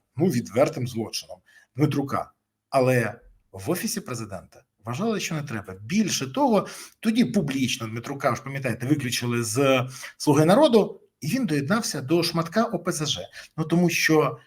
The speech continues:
щоб це стало, а, депутатською групою, треба деяка кількість людей. Саме тому Дмитрука туди закинули,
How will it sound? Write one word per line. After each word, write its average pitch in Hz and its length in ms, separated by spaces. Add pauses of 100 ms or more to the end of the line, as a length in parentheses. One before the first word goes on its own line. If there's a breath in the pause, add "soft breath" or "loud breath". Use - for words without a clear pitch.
(140)
щоб - 260
це 156 240
стало, 127 600 (720)
а, 123 340
депутатською 123 600
групою, 190 380
треба 180 380
деяка 135 380
кількість 151 440
людей. 120 200
Саме 262 420
тому 247 440
Дмитрука 214 580
туди 185 280
закинули, 160 580